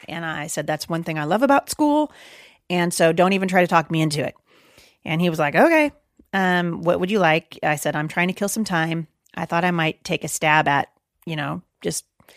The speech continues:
um, I didn't even wanna say home educating <laughs> 'cause, you know, I was just like, "Maybe if I say it, that'll mean I actually have to do it." And so I said, "I just wanna do something to keep her busy." And he handed me a book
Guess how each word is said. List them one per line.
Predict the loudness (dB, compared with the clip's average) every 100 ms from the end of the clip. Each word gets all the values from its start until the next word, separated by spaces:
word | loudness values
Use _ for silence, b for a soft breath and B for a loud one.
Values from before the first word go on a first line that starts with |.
| b b b
um, | -8 -6 -6 -8 -4
I | -2
didn't | 0
even | 0 -2
wanna | -4
say | -6 -8
home | -8 -8
educating | -8 -10 -10 -12 -10
<laughs> |
'cause, | -8 -4 -2
you |
know, | -2 -2 -2 -2
I | -2 -4
was | -8 -8
just | -8 -2
like, | -2 -2 B B
"Maybe | 4 4
if | 4 4
I |
say | 2 4 6 6
it, |
that'll | 6 4 4
mean | 2
I | 2
actually | 2 0
have | 0 0
to | -4
do | 4 6 8
it." | 4 -2 B B B -2
And | -2 2
so | 2 2
I | 2
said, | 0 0
"I | -2
just | -2
wanna | -2
do | -2 -2
something | 0 0 -2 -8 -8
to |
keep | -8 -6 -4
her | -2
busy." | 0 -2 -6 -14 B B B B B
And | -4 0 0 2
he | 0
handed | 0 0 -2
me | -4
a | -2
book | -2 -4 -8